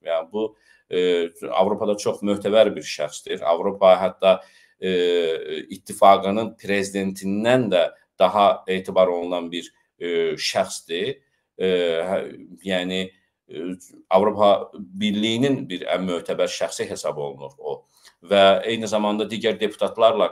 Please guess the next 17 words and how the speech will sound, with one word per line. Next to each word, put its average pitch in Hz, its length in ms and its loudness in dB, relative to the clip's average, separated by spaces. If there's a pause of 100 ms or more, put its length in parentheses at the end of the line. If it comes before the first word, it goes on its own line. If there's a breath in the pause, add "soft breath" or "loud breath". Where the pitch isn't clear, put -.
komitə 95 320 -4
sədrlərlə 95 640 -2
görüşlərimiz 101 640 -4
oldu. 78 240 -4
Mən 80 240 -12
onların 90 340 -4 (300 soft breath)
təkcə 90 320 -2 (120)
sözümdə 90 520 -6
bildirmirəm. 92 640 -8
Biz, 85 160 -16 (120)
e, 82 220 -12 (140)
şəkillərlə, 98 640 -2
videolarla 98 480 0
onları 95 320 -2
göstərdik. 92 680 -4
Ayaqüstü 92 600 -4
kimlərsə, 87 580 -4